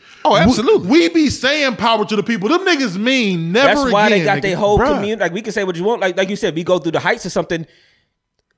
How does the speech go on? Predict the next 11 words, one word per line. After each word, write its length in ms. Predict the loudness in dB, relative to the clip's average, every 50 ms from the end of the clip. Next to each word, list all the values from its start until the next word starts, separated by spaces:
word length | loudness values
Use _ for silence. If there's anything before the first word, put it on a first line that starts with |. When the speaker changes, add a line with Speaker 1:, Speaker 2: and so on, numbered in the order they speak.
| _ _ _
Speaker 3:
They 300 | -12 -4 0 2 2 2
got 200 | 2 0 -2 -2
communities 460 | -4 -4 -4 -4 -4 -4 -4 -4 -2
that 140 | -2 -2 -2
look 200 | -2 -6 -8 -8
nice. 520 | -10 -8 -6 -6 -6 -6 -8 -12 -20 -16 -12
Speaker 2:
Mm-hmm. 200 | -10 -8 -4 -2
Speaker 3:
They 100 | 0 2
don't 260 | 2 2 0 -2 -2
go, 300 | -2 0 0 0 0 0 -2
like, 180 | -4 -4 -4